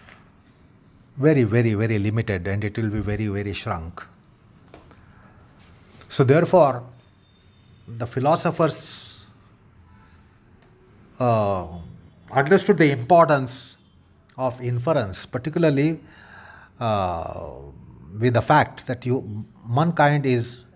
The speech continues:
endowed with a brain, endowed with a thought process, endowed with exalted brain, of course, it is beyond doubt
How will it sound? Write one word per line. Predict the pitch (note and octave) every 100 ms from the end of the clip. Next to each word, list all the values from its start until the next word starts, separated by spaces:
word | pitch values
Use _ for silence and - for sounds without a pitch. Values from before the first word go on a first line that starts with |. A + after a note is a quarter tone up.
| -
endowed | A#2+ A2 B2+ C3
with | A#2 A2
a |
brain, | G#2 G#2 G#2+ G2 F2 E2+ D#2+ - - _ - _ _ - - - _ - - _ _ _ _ _ _ _ _ _ - B2
endowed | B2+ B2+ D3 D3
with | C3
a | B2
thought | C3 A#2+ A#2
process, | - A2 G2+ F#2+ - F2
endowed | C#3 D#3 E3+ D#3
with | B2+ B2+ -
exalted | D3 E3 F3 D3+ A#2 G2
brain, | F#2 G#2 F#2
of | F#2 -
course, | G#2+ F#2
it | A2 - - - - - - - - - -
is | A#2+ G#2
beyond | A#2 A#2 A2
doubt | A#2 A#2+ F#2